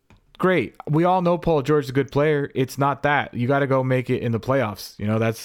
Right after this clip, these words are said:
so save it. <laughs> That's just really what it is. But really, tonight he had a great game, and Paul George is, has the ability to do those things. It seemed like he had kinda put himself on a mission tonight, for real. Like, that's how it felt. You know how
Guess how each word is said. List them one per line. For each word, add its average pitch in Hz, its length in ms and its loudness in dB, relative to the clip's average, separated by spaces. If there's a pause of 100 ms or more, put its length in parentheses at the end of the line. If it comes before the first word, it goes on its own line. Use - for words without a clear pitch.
(160)
so 101 340 -2 (720)
save 120 300 0
it. - 200 -8
<laughs> - 40 -20
That's 120 760 2
just 127 160 0
really 131 220 2
what 113 160 2
it 104 80 0
is. 117 260 0 (320)
But 127 100 2
really, 156 220 2
tonight 139 300 2
he 135 80 2
had 139 100 2
a 131 60 -2
great 139 180 0
game, 131 340 0
and 117 140 -2
Paul 139 180 0
George 139 280 0
is, 123 160 0 (160)
has 123 220 0
the 123 80 0
ability 120 400 0
to 107 120 -4
do 113 180 0
those 107 240 0
things. 104 440 -4 (320)
It 120 140 0
seemed 202 320 0
like 160 200 2
he 156 320 0
had 135 440 0 (1300)
kinda 214 200 2
put 175 200 0
himself 135 380 0
on 120 120 2
a 107 60 0
mission 104 360 0
tonight, 92 360 -4 (300)
for 117 160 0
real. 95 260 0
Like, 113 180 0 (100)
that's 135 220 0
how 131 200 4
it 107 100 -6
felt. 101 340 -2
You 113 80 0
know 117 140 2
how 120 240 0